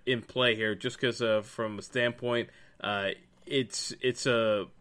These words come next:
it's a course that plays long, uh, and he definitely has the driving distance, uh, to, uh,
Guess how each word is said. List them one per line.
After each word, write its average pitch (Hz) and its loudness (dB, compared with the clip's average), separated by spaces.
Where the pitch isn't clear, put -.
it's 120 -6
a 123 -4
course 143 4
that 139 4
plays 135 6
long, 127 2
uh, 104 0
and 104 -4
he 120 -6
definitely 127 4
has 113 2
the 110 -8
driving 110 2
distance, 110 -4
uh, 101 -2
to, 101 -4
uh, 92 -4